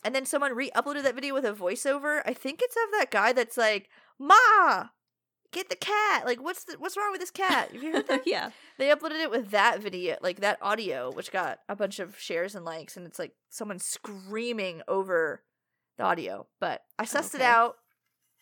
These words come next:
Speaker 1: That wasn't the real audio. The people
Speaker 2: Mm-hmm.
Speaker 1: in the Philippines who were filming were very just calm and collected, just
Speaker 2: Mm-hmm.
Speaker 1: talking about how weird it looked. So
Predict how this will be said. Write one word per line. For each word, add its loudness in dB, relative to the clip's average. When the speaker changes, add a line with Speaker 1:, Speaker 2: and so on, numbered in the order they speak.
Speaker 1:
That -4
wasn't -6
the -10
real -2
audio. 0
The -12
people -6
Speaker 2:
Mm-hmm. -12
Speaker 1:
in -10
the -10
Philippines -8
who -10
were -8
filming -8
were -10
very -6
just -16
calm -8
and -16
collected, -10
just -14
Speaker 2:
Mm-hmm. -12
Speaker 1:
talking -8
about -6
how -12
weird -14
it -14
looked. -18
So -8